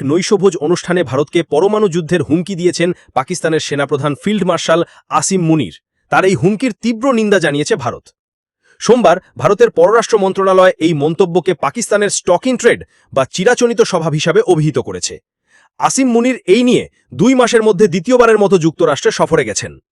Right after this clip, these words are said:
তার বক্তব্যের জবাবে ভারতের পররাষ্ট্র মন্ত্রণালয়ের একটি বিবৃতিতে বলা হয়েছে, যুক্তরাষ্ট্র সফররত পাকিস্তানের সেনাপ্রধানের বক্তব্য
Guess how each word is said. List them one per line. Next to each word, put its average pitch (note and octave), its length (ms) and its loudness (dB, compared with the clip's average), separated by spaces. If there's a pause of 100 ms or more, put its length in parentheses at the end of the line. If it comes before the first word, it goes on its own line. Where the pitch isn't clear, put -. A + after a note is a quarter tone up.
(560)
তার D#3+ 160 4
বক্তব্যের A3+ 420 0
জবাবে A3+ 300 6
ভারতের E3+ 300 0
পররাষ্ট্র G3 460 2
মন্ত্রণালয়ের F#3+ 640 2
একটি D#3 200 -4
বিবৃতিতে E3+ 440 -2
বলা D#3+ 200 2
হয়েছে, F#3 340 0 (240)
যুক্তরাষ্ট্র F#3 500 2
সফররত F#3+ 400 0
পাকিস্তানের F3 460 -2
সেনাপ্রধানের E3 560 -2
বক্তব্য D#3+ 440 2